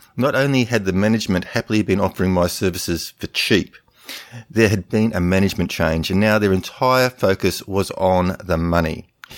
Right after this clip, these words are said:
In fact, they would shorten my hours without notifying me and even close the clinic on days when there was no physiotherapist on duty just because they wanted to save on reception costs.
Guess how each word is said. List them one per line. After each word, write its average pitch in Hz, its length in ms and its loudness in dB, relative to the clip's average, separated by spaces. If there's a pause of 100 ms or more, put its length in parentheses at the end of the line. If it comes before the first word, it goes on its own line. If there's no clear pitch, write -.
(200)
In 104 100 4
fact, 110 400 -2 (300)
they 107 180 0
would 98 140 0
shorten 143 400 0
my 95 220 2
hours 95 460 0
without 95 400 0
notifying 90 640 0
me 82 200 -4 (220)
and 113 140 0
even 107 320 2
close 135 540 0
the 120 80 -6
clinic 104 380 0
on 92 140 2
days 98 380 2
when 95 100 0
there 90 100 2
was 87 140 0
no 95 140 2
physiotherapist 104 680 0
on 87 120 0
duty 85 320 0 (260)
just 139 380 -2
because 104 420 0
they 107 80 2
wanted 95 220 2
to 92 80 2
save 90 420 0
on 87 180 2
reception 87 480 0
costs. - 540 -2